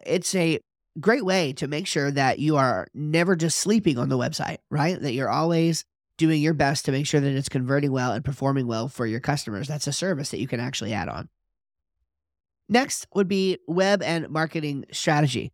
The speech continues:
So why not d-, offer to do a monthly or a quarterly strategy call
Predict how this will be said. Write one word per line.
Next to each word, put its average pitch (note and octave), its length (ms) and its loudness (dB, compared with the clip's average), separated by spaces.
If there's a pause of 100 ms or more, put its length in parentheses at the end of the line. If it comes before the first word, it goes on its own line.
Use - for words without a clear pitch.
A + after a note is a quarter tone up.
So G3+ 180 4
why G3+ 160 2
not B3 200 -2
d-, A3 140 -12
offer E3+ 340 0
to F#3+ 120 -6
do F3 140 2
a D#3+ 40 2
monthly D#3 400 -2
or D#3 120 2
a - 100 2
quarterly D#3 500 0
strategy D3+ 520 0
call D3 320 2